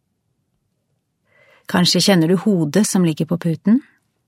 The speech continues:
Nakken og skuldrene ligger også der. Du føler ryggen mot underlaget,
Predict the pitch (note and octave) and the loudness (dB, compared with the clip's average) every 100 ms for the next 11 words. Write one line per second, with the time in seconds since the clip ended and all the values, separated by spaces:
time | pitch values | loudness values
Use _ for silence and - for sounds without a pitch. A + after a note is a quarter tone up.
0 | _ _ _ _ _ _ _ _ - - | _ _ _ _ _ _ _ _ -6 -6
1 | _ - A#3 C4 A3+ F3+ _ - - G3+ | _ 0 4 4 2 -2 _ -16 -2 0
2 | E3+ D3+ D#3 D#3 E3+ G3+ A#3+ B3+ D3 E3+ | 0 -4 -6 -4 0 2 2 0 -2 -4
3 | F#3 A3 - _ _ _ _ _ _ _ | -4 -4 -10 _ _ _ _ _ _ _
4 | _ _ _ _ _ _ _ _ _ _ | _ _ _ _ _ _ _ _ _ _
5 | _ _ _ _ - A3 A#3+ F3+ F#3 F#3+ | _ _ _ _ -2 2 2 4 2 0
6 | F#3+ E3+ - B3+ B3 G#3+ A3+ G#3 F#3+ F3 | 0 -2 -4 2 4 4 2 0 0 0
7 | E3+ E3 E3+ E3+ C4+ | -2 -2 -2 -2 -2